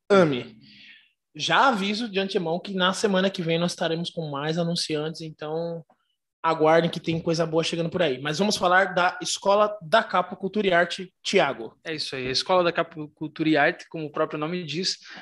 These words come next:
Speaker 2: ela traz um amplo conhecimento nas áreas de cultura e arte. Se alguém quer aprender, se alguém quer saber mais sobre o negócio, vem aqui, vem se especializar com os professores. A pessoa quer fazer um curso de violão, vai vir aqui, vai fazer esse curso de violão, quer fazer um curso de dança, quer fazer um curso de,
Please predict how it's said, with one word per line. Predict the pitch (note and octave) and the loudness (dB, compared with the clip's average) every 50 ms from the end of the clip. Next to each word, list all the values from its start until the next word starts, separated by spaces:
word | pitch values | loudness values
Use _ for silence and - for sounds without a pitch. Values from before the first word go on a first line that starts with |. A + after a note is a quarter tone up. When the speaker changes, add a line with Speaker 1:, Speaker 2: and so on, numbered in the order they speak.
| - _ | -8 _
Speaker 2:
ela | - D3 D3+ D3+ | -2 0 0 0
traz | D3 - D3+ D#3+ E3+ E3+ D#3+ | -2 -2 0 2 2 2 0
um | D#3+ E3 D#3+ D#3 D#3 E3 | -4 -6 -8 -6 -6 -4
amplo | F#3 G#3+ G#3+ A3 G#3 | -6 -6 -6 -8 -8
conhecimento | G3+ - G3 F#3+ F#3 - - - E3+ D3+ C#3 D3 D#3 F3 F3+ F3 - - | -6 -4 -4 -2 0 0 0 0 -4 -6 -6 -4 -4 -4 -6 -10 -12 -8
nas | F3+ F3+ E3+ D#3+ D3 C#3 | -4 -4 -2 -2 0 2
áreas | C#3+ D3 D3+ D3+ D3 | 2 2 2 2 -2
de | C#3+ D3 | -4 -10
cultura | C#3+ _ E3+ D#3+ - - E3+ | -12 _ -14 -12 -6 -4 -2
e | F#3+ F#3 | 2 2
arte. | D3+ D3+ E3 E3+ E3 - - - - - - - | 4 4 2 0 -2 -8 -18 -20 -20 -20 -16 -8
Se | - - | -2 -2
alguém | F3+ E3 D3 F3 F#3 | -2 0 0 -2 -4
quer | F3 - F3+ | -2 -4 -4
aprender, | E3+ F3 _ _ F#3 F3+ E3 D#3+ D#3 D3 D#3 D#3 | -4 -6 _ _ -4 -4 -2 -4 -2 -2 -2 -2
se | C#3+ - F3 | 0 0 -2
alguém | E3+ D3+ D3+ F3+ F3 | -2 -2 -4 -8 -4
quer | - F#3 E3+ | -4 -4 -2
saber | - - D#3+ D3 D3+ E3+ E3+ E3 - - - - - | 0 -2 -2 0 0 -2 -2 -2 -4 -16 -20 -10 -4
mais | D3 D#3 G3 F3 F3 F3+ E3 - | -2 2 4 4 4 4 4 2
sobre | - F3 D#3+ D#3 | 0 0 -2 -2
o | D#3+ | -2
negócio, | E3 E3+ F3 E3+ - F3 | 0 0 0 0 -2 -4
vem | E3+ F3+ F3 | -4 -4 -4
aqui, | - - - F#3 F#3 F3 - - - - _ _ _ | -4 -4 -4 -2 -2 -2 -4 -6 -16 -20 _ _ _
vem | E3+ | -2
se | F3 - G#3 | -2 0 0
especializar | - - G3 F3 - F#3 F3+ F3 D#3+ F3 F3 | 0 0 0 0 2 2 2 2 2 0 -2
com | F3 | -2
os | - | -6
professores. | - F3 D#3 F3 E3 - - D3+ C3 B2+ C3+ | -10 -8 -6 -6 -6 -4 -2 -2 -2 -2 -4
A | D3 | -4
pessoa | - F#3 E3+ - - - A3+ G#3+ | -2 -2 -2 -2 0 0 0 0
quer | A3 G#3 | 0 -2
fazer | - G#3 F3+ E3 G#3 | -2 -2 0 0 -2
um | G#3 F#3+ | -2 -4
curso | - - - G#3+ F#3+ - - | -6 -6 -6 -4 -4 -4 -6
de | G3 G3 | -6 -6
violão, | E3+ F3 G3+ A3+ A3 G3 F3+ E3 D3 B2+ A#2+ B2 _ _ - - - _ _ _ | -6 -4 2 4 4 4 4 2 0 -2 -6 -12 _ _ -20 -20 -20 _ _ _
vai | - D3 | -10 -8
vir | C#3 C#3+ D#3 | -6 -6 -6
aqui, | D3 D3 - E3+ F3 | -6 -6 -6 -8 -4
vai | E3+ F3+ F3 | -2 -2 -4
fazer | F3+ - E3+ D#3 D3+ E3 | -2 -2 -2 -2 -2 -4
esse | D#3+ - - | -4 -4 -6
curso | D#3 - F3 D#3 - D#3+ | -6 -6 -8 -8 -6 -6
de | D#3+ | -6
violão, | D3+ D3+ D#3 D3 C#3+ C#3+ C#3+ | -4 -2 -2 -2 -2 -4 -6
quer | - E3+ | -6 -10
fazer | E3 - G#3+ D#3+ F3 | -6 -6 -6 -4 -4
um | F#3 F#3 - | -6 -8 -10
curso | - _ G3+ G3+ F#3+ - G#3 F#3 | -10 _ -6 -6 -6 -6 -8 -8
de | E3 F3+ F#3 | -6 -6 -6
dança, | E3 D#3 D#3 F3 F#3 E3+ D3+ - - - A#2+ | -4 -2 -2 -2 -2 0 -2 -2 -2 -2 -4
quer | - - D3 C3 | -6 -8 -10 -8
fazer | - F3 D#3+ D3+ E3 F3 | -6 -6 -4 -4 -4 -6
um | F3+ E3+ | -6 -8
curso | D#3+ _ F#3+ G3+ F#3 - G#3 | -6 _ -4 -4 -4 -4 -4
de, | E3+ F3 E3+ | -2 -2 -2